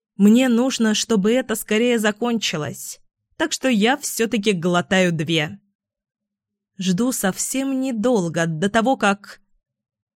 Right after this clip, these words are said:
До того, как меня мажет, превращая в ничто. Я очень медленно моргаю.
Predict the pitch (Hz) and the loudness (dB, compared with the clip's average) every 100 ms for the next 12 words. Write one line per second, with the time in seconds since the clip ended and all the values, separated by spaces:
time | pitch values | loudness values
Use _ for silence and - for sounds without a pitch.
0 | _ _ _ _ _ 170 170 202 269 311 | _ _ _ _ _ -4 -2 0 0 0
1 | 302 294 240 247 254 269 240 214 254 208 | 0 -2 -2 0 0 0 0 0 0 -2
2 | - 147 - - 190 185 185 196 - 214 | -4 -8 -12 -4 0 2 2 2 2 2
3 | 190 175 185 - - 180 156 175 - _ | 2 2 0 0 -2 -4 -4 -8 -18 _
4 | _ _ _ _ _ _ - 170 214 254 | _ _ _ _ _ _ -8 0 2 2
5 | - - 214 240 - 262 254 220 190 190 | -4 -2 0 0 -4 -4 0 4 4 2
6 | 180 185 202 196 196 202 202 202 170 165 | 0 2 2 4 4 4 2 2 0 -2
7 | 160 - 165 190 | -2 -4 -6 -6